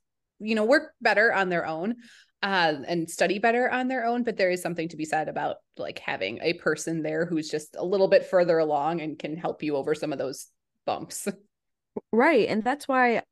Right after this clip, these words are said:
Speaker 2: I have created the Occult Unveiled to have, there's all different kinds of experts from around the world, from all different paths.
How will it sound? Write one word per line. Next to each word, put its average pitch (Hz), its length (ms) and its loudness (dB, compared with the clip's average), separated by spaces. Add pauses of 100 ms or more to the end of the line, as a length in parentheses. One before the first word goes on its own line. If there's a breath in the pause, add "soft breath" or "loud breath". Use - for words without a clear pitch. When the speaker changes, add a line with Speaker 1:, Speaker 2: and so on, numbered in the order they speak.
Speaker 2:
I 190 540 0
have - 260 -6
created 196 480 0
the 208 140 -2
Occult 185 420 -2
Unveiled 175 480 -2
to 196 180 -2
have, 185 160 0 (260 loud breath)
there's 185 140 -2 (100)
all 196 460 4
different 190 320 -6
kinds 190 240 -2
of 190 120 -4 (120)
experts - 480 -2
from 196 160 -4
around 175 240 0
the 170 80 -2
world, 208 380 -2
from 185 160 -6
all 180 160 0
different 185 340 -6
paths. 220 540 -6